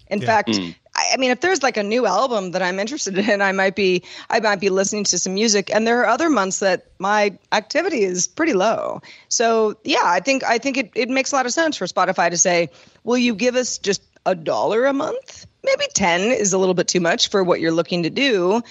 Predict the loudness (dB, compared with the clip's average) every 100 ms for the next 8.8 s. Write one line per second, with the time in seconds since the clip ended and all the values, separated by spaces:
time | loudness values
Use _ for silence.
0 | -16 -16 -2 0 2 0 0 0 2 0
1 | 0 -4 -2 -2 -2 -2 0 0 2 0
2 | -2 0 0 2 2 0 -2 -4 0 0
3 | 0 -2 -4 -6 -4 -2 0 -2 0 0
4 | 0 0 0 0 -2 -4 -6 -6 -2 0
5 | 0 0 0 0 -2 -2 -2 0 2 2
6 | 0 0 0 -2 -10 -12 -4 -2 -2 -6
7 | _ -8 -4 0 0 2 0 0 -2 -2
8 | -2 -2 0 -2 -2 -2 -2 -8